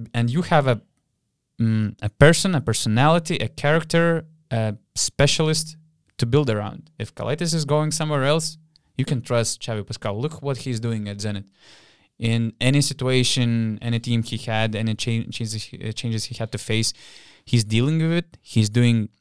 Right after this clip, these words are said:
great job. He's readjusting, and again, he's competing for the playoffs and maybe even more. So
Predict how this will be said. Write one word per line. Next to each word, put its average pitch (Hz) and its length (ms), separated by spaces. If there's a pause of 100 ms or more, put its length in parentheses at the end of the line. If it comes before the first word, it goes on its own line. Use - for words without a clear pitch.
(160)
great 120 300
job. 156 340
He's 107 360
readjusting, 139 760
and 110 380
again, 110 260
he's 104 420
competing 107 420
for 104 120
the 101 120
playoffs 123 520
and 101 360 (100)
maybe 107 240
even 101 220
more. 104 320
So 107 400